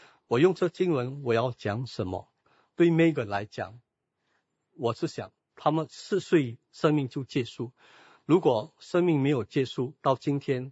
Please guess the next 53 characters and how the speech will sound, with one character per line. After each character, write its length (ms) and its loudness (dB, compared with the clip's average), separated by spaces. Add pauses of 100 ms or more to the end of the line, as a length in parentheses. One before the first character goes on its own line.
她 140 -4
还 100 0
是 160 -8
受 300 -4 (140)
妈 180 0
妈 160 -2
跟 220 -4
男 180 -6
朋 200 -8
友 180 -6
的 80 -8
虐 280 -4
待。 220 -6 (400)
上 320 0
帝 140 -6
的 100 -6
恩 240 -4
典， 320 -10
生 260 -2
命 160 0
把 160 -4
她 140 -8
拿 280 -12
去， 200 -12 (300)
她 160 2
如 160 0
今 220 -6
在 180 -2
那 160 -2
里， 160 -12 (160)
再 180 0
没 140 -6
有 80 -4
痛 260 -8
苦， 260 -12 (100)
没 180 -6
有 160 -2
眼 260 -8
泪。 200 -8 (420)
我 60 -16
觉 160 -2
得 120 2
那 120 -2
个 140 -4
是 160 -4
一 40 -2
个 160 -6
很 380 -2
好 220 2
的 240 -8 (120)
上 280 0
帝 100 -6
的 100 -4